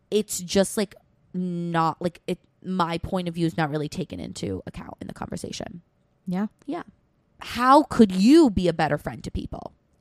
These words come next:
Speaker 2: You know, when I'm having a rough episode, I'll just kinda sometimes disappear and not reply to people, to the point which, you know, I've had friends before, like, they communicate with each other and they'll all be texting me being like, "Hey, are you okay?" I could be better about, like,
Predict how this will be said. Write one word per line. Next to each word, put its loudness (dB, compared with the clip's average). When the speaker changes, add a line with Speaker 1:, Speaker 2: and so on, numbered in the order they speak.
Speaker 2:
You 4
know, 8
when 6
I'm 2
having 4
a 2
rough 4
episode, 2
I'll 2
just -8
kinda -2
sometimes -4
disappear -6
and -6
not -4
reply 0
to -2
people, -4
to -2
the 2
point 0
which, -6
you -6
know, 4
I've 6
had 2
friends 0
before, 4
like, -6
they -4
communicate -2
with -4
each -4
other 2
and -4
they'll 0
all 2
be -4
texting -4
me -6
being -8
like, -8
"Hey, 2
are 4
you 0
okay?" 0
I 6
could -4
be 0
better 8
about, 4
like, -2